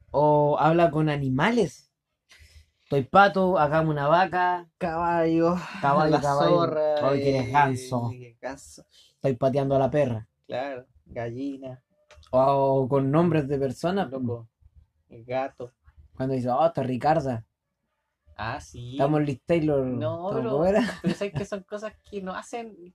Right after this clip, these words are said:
Speaker 2: que no hacen chilenos, po.
Speaker 1: Es que eso es lo lindo
Speaker 2: <laughs>
Speaker 1: del chileno, porque, ponte tú, los misioneros, cuando estuve en la, tra-, trabajando de misionero, llegaron los brasileños.
Speaker 2: Ujú.
Speaker 1: Y uno de los chicos que entrevisté en el podcast, él dijo, "Yo sabía hablar español hasta que llegué a Chile".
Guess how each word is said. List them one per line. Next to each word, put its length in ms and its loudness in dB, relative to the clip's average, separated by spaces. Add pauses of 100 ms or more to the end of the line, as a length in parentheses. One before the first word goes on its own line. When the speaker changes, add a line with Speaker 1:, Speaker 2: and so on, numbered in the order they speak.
Speaker 2:
que 100 -16
no 80 -16
hacen 220 -14
chilenos, 460 -20
po. 180 -20
Speaker 1:
Es 180 -4
que 240 -2
eso 160 2
es 80 8
lo 80 8
lindo 340 4
Speaker 2:
<laughs> 120 -4
Speaker 1:
del 240 0
chileno, 440 0
porque, 400 0
ponte 260 0
tú, 120 4
los 200 4
misioneros, 580 2 (140)
cuando 220 0
estuve 260 0
en 80 -2
la, 280 2 (140)
tra-, 240 -2
trabajando 460 -2
de 100 -2
misionero, 460 -4
llegaron 320 2
los 120 0
brasileños. 600 -2 (160)
Speaker 2:
Ujú. 320 -12 (880)
Speaker 1:
Y 840 -2
uno 160 2
de 80 2
los 240 0
chicos 240 0
que 100 -2
entrevisté 360 -2
en 60 0
el 100 -4
podcast, 340 -4
él 140 -4
dijo, 240 0
"Yo 160 0
sabía 340 2
hablar 240 2
español 440 0
hasta 280 -2
que 140 -4
llegué 220 -2
a 80 -2
Chile". 380 -6